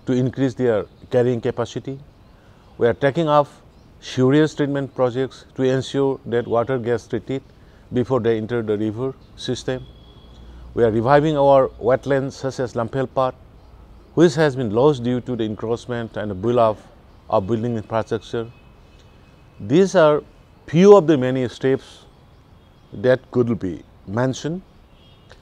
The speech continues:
Our vision is clear. We want to create better environment for ourselves. We want to leave a better environment for future generation. The independence between man and ecology must never be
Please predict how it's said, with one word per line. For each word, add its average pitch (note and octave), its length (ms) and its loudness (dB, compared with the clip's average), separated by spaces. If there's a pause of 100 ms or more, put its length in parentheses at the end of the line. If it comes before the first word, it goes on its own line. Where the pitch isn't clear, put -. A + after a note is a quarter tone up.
(260)
Our D3 220 8
vision D3 300 2
is D3+ 160 -4
clear. C3 360 4 (640)
We A#2 140 0
want B2+ 420 0 (440)
to A#2 80 -6
create B2+ 340 0 (180)
better C#3+ 320 0
environment D3+ 600 -2 (720)
for A#2 220 0
ourselves. C3 440 2 (340)
We A#2 140 -2
want C#3+ 240 0
to C#3 80 -2
leave D3+ 240 2 (440)
a A2 60 -2
better C3+ 400 2
environment B2 640 -6 (120)
for A#2 140 -4
future A#2+ 300 -6
generation. B2+ 580 -4 (1040)
The B2 100 0
independence E3+ 600 2
between D#3 340 2
man C#3+ 220 0
and D#3 120 -2
ecology A2+ 680 -2 (1000)
must A#2 260 -4
never A#2+ 300 0
be A#2+ 300 -2